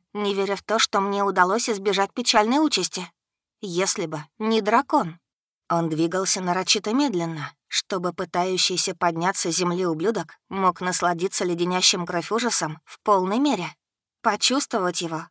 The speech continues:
ощутить привкус пепла на языке и осознать, что бежать некуда. Что он, в сущности, никто. Пыль под ногами поистине могущественного существа. По лицу дракона гуляли мрачные тени,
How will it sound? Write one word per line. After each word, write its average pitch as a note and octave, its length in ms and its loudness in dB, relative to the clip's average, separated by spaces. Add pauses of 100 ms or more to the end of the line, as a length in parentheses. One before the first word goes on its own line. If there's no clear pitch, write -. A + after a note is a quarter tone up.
(160)
ощутить F#3+ 540 -2
привкус F#3 400 -2
пепла F#3 320 0
на F3+ 100 -2
языке F3 480 -2 (200)
и A3 60 -4
осознать, F#3 600 2
что - 220 0
бежать A#3+ 420 2
некуда. F#3+ 420 0 (680)
Что - 340 -2
он, G#3 180 0
в - 60 0
сущности, E3+ 640 -4 (120)
никто. A#3+ 520 -2 (260)
Пыль A#3+ 220 0
под F#3+ 220 0
ногами G3+ 400 2 (100)
поистине G#3 540 4
могущественного G3+ 840 2
существа. E3 580 -2 (1000)
По F3+ 80 -4
лицу E3 300 0
дракона D#3+ 600 -4
гуляли F#3 380 0
мрачные G3 480 0
тени, F3 420 -4